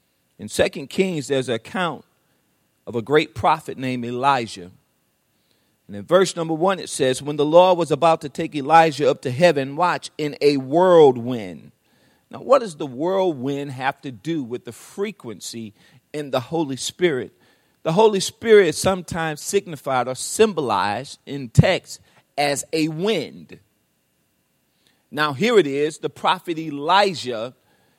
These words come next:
is sent by God to anoint and appoint his replacement. <laughs> Yeah, y'all remember Elijah is in the cave hiding out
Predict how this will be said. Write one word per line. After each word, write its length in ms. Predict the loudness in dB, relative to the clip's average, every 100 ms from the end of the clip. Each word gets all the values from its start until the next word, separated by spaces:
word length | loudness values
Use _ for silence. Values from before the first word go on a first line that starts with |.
| _
is 220 | -6 -6 -4
sent 640 | -4 -2 0 0 -2 -2
by 220 | 2 2
God 720 | 2 6 6 6 2 -2 -8 _ _ _ _ _
to 200 | 2 2 6
anoint 580 | 4 2 0 0 0 -2
and 180 | -4 -2
appoint 580 | -2 -2 0 0 0 -6 _ _ _
his 240 | 0 0 2
replacement. 640 | -6 -6 -8 -8 -14 -20 -20 _ _ _ _ _ _ _ _ _ _ _ _ _ _ _ -18
<laughs> 100 | -18 -20 -20 _ _ _ _ _ _ _ _ _ _ -6
Yeah, 280 | -2 0
y'all 240 | 2 4 4
remember 600 | 2 -4 -2 0 0 -2 -12 -8
Elijah 600 | -4 2 6 6 6 0
is 160 | -2 -2
in 80 |
the 80 | -6
cave 480 | -2 2 2 2 -2
hiding 440 | 0 2 2 -2
out 360 | 0 2 2